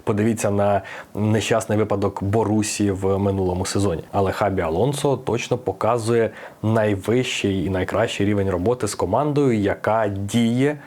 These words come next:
на полі по сценарію. І дивлячись на це, як грає Байер, я вам можу сказати, що, на мою думку, абсолютно неочевидним є, е, варіант для Хабі Алонсо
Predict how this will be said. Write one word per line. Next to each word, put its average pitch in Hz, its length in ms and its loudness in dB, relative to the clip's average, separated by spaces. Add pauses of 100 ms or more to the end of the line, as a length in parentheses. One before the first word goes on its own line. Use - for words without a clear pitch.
(160)
на 123 120 0
полі 135 480 0 (160)
по 104 180 0
сценарію. 92 600 -2 (1040)
І 110 220 4
дивлячись 127 520 2
на 104 100 2
це, 175 300 0
як 107 140 0
грає 101 220 2
Байер, 92 320 0
я 101 140 2
вам 127 280 0
можу 110 320 0
сказати, 131 320 0
що, - 160 -4
на 90 100 -2
мою 127 180 2
думку, 127 480 0 (1040)
абсолютно 123 1040 2 (240)
неочевидним 104 1300 0 (280)
є, 101 600 2 (140)
е, 98 80 2
варіант 101 500 0
для 95 140 0
Хабі 95 320 -2
Алонсо 156 580 0